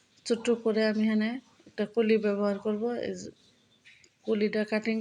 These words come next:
করে আমি সেলাই চলে যাব, আপনারা সেলাই পর্যন্ত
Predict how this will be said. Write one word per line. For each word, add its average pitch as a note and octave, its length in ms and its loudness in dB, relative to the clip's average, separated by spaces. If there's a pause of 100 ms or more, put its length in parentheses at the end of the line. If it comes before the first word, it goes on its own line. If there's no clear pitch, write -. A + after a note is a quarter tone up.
করে A#3 140 4 (120)
আমি G3+ 200 -2
সেলাই G3+ 280 0 (160)
চলে G3 260 0
যাব, F#3+ 140 -2 (200)
আপনারা F#3+ 340 -6 (680)
সেলাই F#3+ 380 2
পর্যন্ত F3+ 320 -4